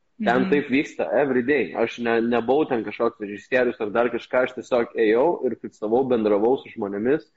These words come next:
Speaker 1: ir juos fiksavau, jų šypsenas, ta prasme, ir taip toliau, ir taip toliau, kuomet jie nieko realiai neturėdami, jaučiasi ir stengiasi būti laimingi.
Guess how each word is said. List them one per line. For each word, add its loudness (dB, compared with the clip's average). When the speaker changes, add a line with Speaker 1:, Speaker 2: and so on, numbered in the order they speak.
Speaker 1:
ir 0
juos 0
fiksavau, -2
jų 0
šypsenas, -4
ta -10
prasme, -2
ir -2
taip -12
toliau, 2
ir -4
taip -14
toliau, 0
kuomet 0
jie 0
nieko 0
realiai 2
neturėdami, -2
jaučiasi 0
ir -2
stengiasi 0
būti -2
laimingi. 0